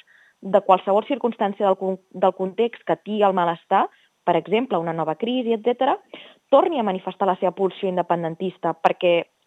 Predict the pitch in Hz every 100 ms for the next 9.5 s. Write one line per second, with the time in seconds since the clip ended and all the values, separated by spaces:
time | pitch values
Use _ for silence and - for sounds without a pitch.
0 | - 180 214 262 240 - 185 214 220 202
1 | 185 190 190 180 180 180 - 180 175 165
2 | 175 165 180 453 - _ - - - -
3 | 190 190 180 - 247 190 _ _ _ 180
4 | 165 170 160 165 160 - 220 214 196 240
5 | 302 180 - 180 185 180 214 226 - 175
6 | - - 170 170 - 170 165 208 226 -
7 | - - _ 226 202 190 175 175 190 262
8 | 370 - - 175 202 - 226 226 214 208
9 | 202 196 185 226 330